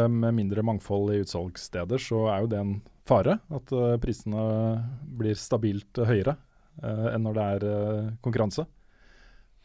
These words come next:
Ehm, men, eh, jeg vet ikke, jeg også.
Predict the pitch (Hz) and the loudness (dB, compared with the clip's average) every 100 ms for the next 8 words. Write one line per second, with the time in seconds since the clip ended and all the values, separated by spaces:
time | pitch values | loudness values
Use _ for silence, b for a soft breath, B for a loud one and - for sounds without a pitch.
0 | - 120 110 113 113 110 110 120 - - | -8 -4 -2 0 0 0 -2 -6 -14 -20
1 | _ - _ - _ - - _ - - | _ -20 _ -20 _ -20 -20 _ -20 -8
2 | 127 120 113 117 113 113 113 113 113 107 | 0 2 4 4 4 6 6 4 4 0
3 | B B B - 98 76 - - 95 90 | B B B -10 -8 -8 -10 -8 -8 -8
4 | 101 | -10